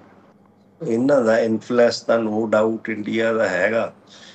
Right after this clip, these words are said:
ਪਰ west ਦੀ ਇਹ take ਹੈਗੀ ਕਿ ਇੰਡੀਆ ਜਿਹੜਾ ਹੈਗਾ ਉਹ western sides ਨਾਲ ਮਤਲਬ ਕਿ ਰਲੇ ਤੇ ਰਲ ਕੇ ਜਿੰਨੀਆਂ ਵੀ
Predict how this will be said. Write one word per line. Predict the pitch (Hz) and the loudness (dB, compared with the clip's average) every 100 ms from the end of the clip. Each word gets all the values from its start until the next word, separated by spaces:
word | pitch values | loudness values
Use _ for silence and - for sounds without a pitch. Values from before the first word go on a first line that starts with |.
| - - | -20 -14
ਪਰ | 120 117 | -8 -6
west | 101 110 110 - - | -2 0 0 -2 -4
ਦੀ | 127 123 123 113 | -2 0 0 0
ਇਹ | 107 120 | 0 -4
take | 117 117 113 113 | -4 -4 -2 -2
ਹੈਗੀ | 123 120 123 | -4 -4 -6
ਕਿ | 123 | -6
ਇੰਡੀਆ | 135 110 117 110 120 123 120 | -6 -4 -4 -2 2 4 2
ਜਿਹੜਾ | 120 123 | 2 0
ਹੈਗਾ | 123 110 120 123 | 0 -2 -2 -2
ਉਹ | 117 104 | -2 0
western | 101 - - 123 | -2 -2 -2 -2
sides | 113 - 104 117 110 - | 0 -2 -2 -2 -6 -6
ਨਾਲ | 117 110 113 113 - _ _ _ _ - | -2 0 0 -2 -8 _ _ _ _ -8
ਮਤਲਬ | 107 98 110 | -4 -2 -4
ਕਿ | 107 110 | -4 -6
ਰਲੇ | 110 92 101 113 117 - - - | -4 -2 0 0 -2 -12 -20 -8
ਤੇ | 123 | -4
ਰਲ | 113 101 101 - | 0 0 0 -6
ਕੇ | 123 117 | -6 -6
ਜਿੰਨੀਆਂ | 110 110 107 110 110 | -6 -6 -4 -2 -2
ਵੀ | 107 110 | -2 -4